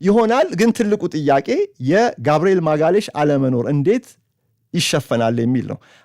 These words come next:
አሁን በተጫዋች ጥያቄ የለውም። በተጫዋች አማራጭ ሰፊ ስብስብ አለ። ሰሞኑን ስንለው እንደነበረው ግን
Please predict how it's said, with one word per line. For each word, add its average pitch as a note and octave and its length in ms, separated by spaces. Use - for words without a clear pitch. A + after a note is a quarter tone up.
አሁን B3 200
በተጫዋች G#3 560
ጥያቄ D3 360
የለውም። G#2 360
በተጫዋች D3 560
አማራጭ F3+ 460
ሰፊ - 300
ስብስብ B2+ 440
አለ። F#2+ 160
ሰሞኑን G#3 380
ስንለው F#3 380
እንደነበረው A2 520
ግን C4+ 180